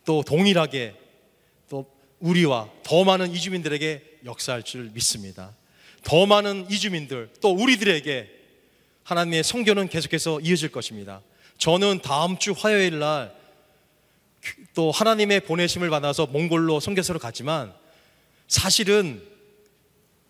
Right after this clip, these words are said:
우리 사랑하는 성도님들도 이 땅 가운데 보내심을 받은 모든 분들이 다 선교사인, 어, 인 것을 여러분 믿으시기 바랍니다. 요한복음 이십 장에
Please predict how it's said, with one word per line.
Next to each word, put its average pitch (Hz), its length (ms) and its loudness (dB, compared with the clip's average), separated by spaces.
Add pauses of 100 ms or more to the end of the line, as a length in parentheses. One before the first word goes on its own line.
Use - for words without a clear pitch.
우리 156 220 2
사랑하는 214 440 4
성도님들도 196 960 -2
이 196 80 -2 (140)
땅 247 180 4
가운데 202 380 -6
보내심을 208 640 -6
받은 190 480 -8 (640)
모든 302 540 4
분들이 220 320 -4
다 131 340 -8 (220)
선교사인, 175 1080 -4 (140)
어, 131 180 -8
인 170 160 2
것을 160 400 2
여러분 123 220 -12
믿으시기 160 340 -2
바랍니다. 98 520 -10 (520)
요한복음 196 460 4
이십 - 200 0
장에 180 520 -2